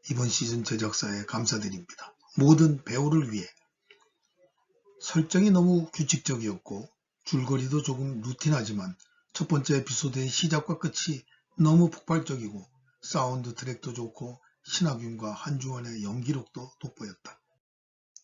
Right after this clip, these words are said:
오늘은 동남아의 K드라마 열풍을 탐방하고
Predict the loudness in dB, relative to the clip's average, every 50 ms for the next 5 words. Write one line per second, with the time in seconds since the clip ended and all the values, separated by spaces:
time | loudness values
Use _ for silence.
0 | _ _ _ _ _ _ _ _ _ _ _ -4 0 2 4 6 8 10 10 10
1 | 8 6 2 0 0 2 4 4 4 2 2 2 0 0 0 0 0 0 2 2
2 | 2 0 2 2 2 2 0 0 -2 -6 -6 -6 -4 -4 -6 -6 -8 -6 -6 -4
3 | -4 -6 -6 -8 -8 -8 -8 -8 -10